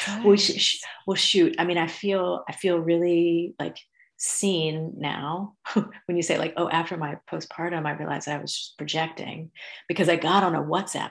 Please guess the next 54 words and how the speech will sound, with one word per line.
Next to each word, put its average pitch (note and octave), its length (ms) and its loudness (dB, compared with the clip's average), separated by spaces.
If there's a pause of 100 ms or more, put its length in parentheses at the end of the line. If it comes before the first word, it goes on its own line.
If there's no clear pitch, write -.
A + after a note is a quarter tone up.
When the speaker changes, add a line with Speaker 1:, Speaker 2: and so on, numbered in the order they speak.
Speaker 1:
group - 380 -8
recently D3 480 -6
with, E3+ 160 -8
like, - 300 -10
a D#3 80 -12
bunch D#3 240 -8
of D3 120 -14
queer - 220 -6
people - 540 -8
in D3+ 160 -10
Eindhoven, D3 760 -12
and D3 100 -6
I D3 100 -8
realized, D3+ 420 -6
like, - 160 -12 (100)
"Oh, F3 120 2
everyone's E3 400 -4
been - 260 -8
out E3+ 160 -6
there C#3+ 280 -8
hanging D#3+ 320 -8
out E3 240 -4
this - 120 -12
whole D#3+ 160 -8
time, G3 420 -6 (260)
and, E3+ 120 -2
like, E3+ 120 4
where E3+ 240 4
was E3 160 0
I? F3+ 220 -2
I E3 120 0
was D#3+ 100 0
just, D#3 120 -4
like, - 140 -2
sitting E3 380 -4
in E3 100 -6
my E3 140 -8
living E3 320 -6
room - 140 -10
with D3+ 80 -14
my - 100 -8
toddler." - 540 -10 (220)
Speaker 2:
<laughs> - 280 2
Speaker 1:
So G#3 120 2
I G3 60 6
th-, F#3 320 -4
so - 180 4
I - 160 8
think, - 680 2 (500)
I - 40 0
mean, G3+ 120 8
I F#3+ 120 8
do G#3 220 8
think, E3+ 460 2